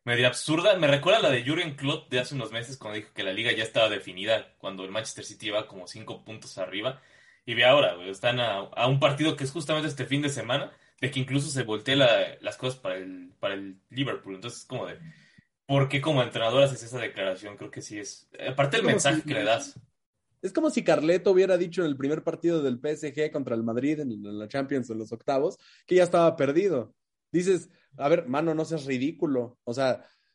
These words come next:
Speaker 1: Eh.
Speaker 2: no puedes venir a decirle a tu equipo que ya se echen para atrás, que ya, ya tiren la toalla. Tienes que animarlos". Digo, pobre de Mendy, que va a tener, yo creo que una semana y probablemente la noche de tormentos más grande de su vida, pero,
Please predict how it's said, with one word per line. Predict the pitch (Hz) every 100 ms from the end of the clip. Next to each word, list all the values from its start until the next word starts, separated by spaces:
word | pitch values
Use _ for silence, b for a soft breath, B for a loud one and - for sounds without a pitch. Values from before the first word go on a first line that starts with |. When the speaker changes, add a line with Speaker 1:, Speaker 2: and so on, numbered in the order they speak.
| _ -
Speaker 1:
Eh. | 147
Speaker 2:
no | 196 202
puedes | 214 208 190
venir | 170 190
a | 196
decirle | 156 196 196
a | 175
tu |
equipo | 143 180 196 185
que | 156
ya | 180
se | 180
echen | 175 165
para | 151
atrás, | 123 151 202 233
que | - 143
ya, | 165 180 170
ya | 170 170
tiren | 170 165
la | 135
toalla. | 143 175 240 180 123 _ _ _ _
Tienes | 151 202 202
que | 180
animarlos". | 139 123 170 214 147
Digo, | 156 135 B B _
pobre | 151 180 196
de | 165
Mendy, | 139 135 135 175 196
que | 156
va | 147
a |
tener, | 160 156 156 151 143
yo | 139 156
creo | 165 165
que | 156 135 123 120 120
una | 143 156 143
semana | 123 131 151 180
y | 135
probablemente | 135 147 156 156 156
la | 131
noche | 135 151 160
de | 127
tormentos | 117 127 143 156 139
más | 147 143
grande | 147 147 139
de | 117
su | 123
vida, | 127 131 131 131 151 147
pero, | 117 113